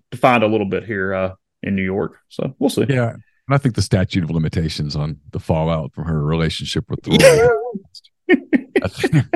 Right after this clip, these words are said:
Speaker 2: I think
Speaker 1: They
Speaker 2: we
Speaker 1: are
Speaker 2: should
Speaker 1: both remarried with children. It's okay. I
Speaker 2: Yeah.
Speaker 1: think we can,
Speaker 2: I
Speaker 1: we can proceed there.
Speaker 2: I think we should be able to move along without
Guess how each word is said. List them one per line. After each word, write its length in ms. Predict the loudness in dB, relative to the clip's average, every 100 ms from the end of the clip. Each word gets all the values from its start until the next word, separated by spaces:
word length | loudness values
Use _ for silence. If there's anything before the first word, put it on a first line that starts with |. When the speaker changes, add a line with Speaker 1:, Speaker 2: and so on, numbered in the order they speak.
| -6 -2
Speaker 2:
I 120 | -2 0
think 280 | 4 4
Speaker 1:
They 120 | 10 12
Speaker 2:
we 40 |
Speaker 1:
are 40 |
Speaker 2:
should 100 | 12
Speaker 1:
both 240 | 12 12 10
remarried 680 | 10 10 10 10 10 10 8
with 140 | 6 6
children. 500 | 6 6 6 2 2
It's 140 | 2
okay. 400 | 0 2 0 2
I 80 | 2
Speaker 2:
Yeah. 60 |
Speaker 1:
think 180 | 2 2
we 100 | -2
can, 260 | 0 -2 0
Speaker 2:
I 20 |
Speaker 1:
we 120 | -4
can 240 | -4 -6 -4
proceed 460 | -6 -4 -4 -2
there. 360 | 0 -2 -2 -10 _ _ -4
Speaker 2:
I 40 |
think 200 | 2 4
we 100 | 4
should 160 | 2 4
be 100 | 4
able 120 | 4
to 80 | 4
move 220 | 4 4
along 440 | 2 2 0 -2 -2
without 440 | -2 0 0 -2